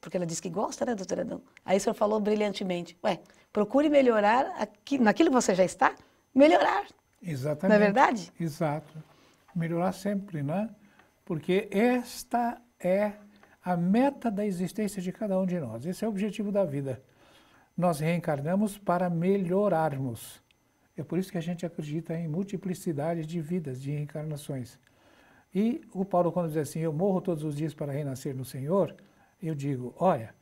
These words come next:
Speaker 2: você tá querendo se suicidar? Faça isso, mas sem se matar.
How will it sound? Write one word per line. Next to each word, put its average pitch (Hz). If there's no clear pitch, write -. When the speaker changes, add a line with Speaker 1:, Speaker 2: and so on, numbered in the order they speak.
Speaker 2:
você 226
tá 214
querendo 175
se -
suicidar? 135
Faça 226
isso, 233
mas 139
sem 160
se 165
matar. 233